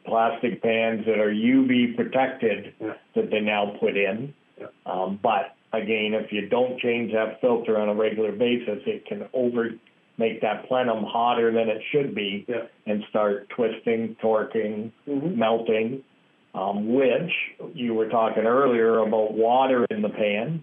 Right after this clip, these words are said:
Speaker 2: Yep.
Speaker 1: It could get a hump in it that won't allow that water to go over, and now it just sits in there.
Speaker 2: Absolutely.
Speaker 1: And then again, can fall all the way down through the furnace.
Speaker 2: And when it falls through the furnace,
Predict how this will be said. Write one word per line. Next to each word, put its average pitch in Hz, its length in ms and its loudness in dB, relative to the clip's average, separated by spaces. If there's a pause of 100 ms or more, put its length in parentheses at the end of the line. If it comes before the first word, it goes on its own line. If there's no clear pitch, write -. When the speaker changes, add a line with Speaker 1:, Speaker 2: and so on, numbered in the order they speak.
(120)
Speaker 2:
Yep. 151 240 -2 (160)
Speaker 1:
It 113 220 0
could 107 220 2
get 120 180 4
a 104 40 0
hump 170 360 0
in 104 160 2
it 123 240 -2
that 117 100 2
won't 120 300 2
allow 113 320 2
that 110 200 2
water 110 360 0
to 104 80 -4
go 107 220 4
over, 110 340 2
and 104 100 0
now 107 240 2
it 101 160 0
just - 240 -4
sits 113 240 0
in 92 180 -4
there. 90 120 -6 (120)
Speaker 2:
Absolutely. 107 480 -10 (220)
Speaker 1:
And 98 180 -4
then 98 160 0
again, 117 640 0 (140)
can 101 440 -2 (440)
fall 110 240 4
all 104 160 2
the 104 60 2
way 98 180 2
down 95 240 -2
through 101 180 -2
the 98 160 0
furnace. 101 380 -2
Speaker 2:
And 147 200 0
when 143 140 2
it 123 140 -2
falls 135 280 2
through 127 200 0
the - 60 -4
furnace, 131 380 -2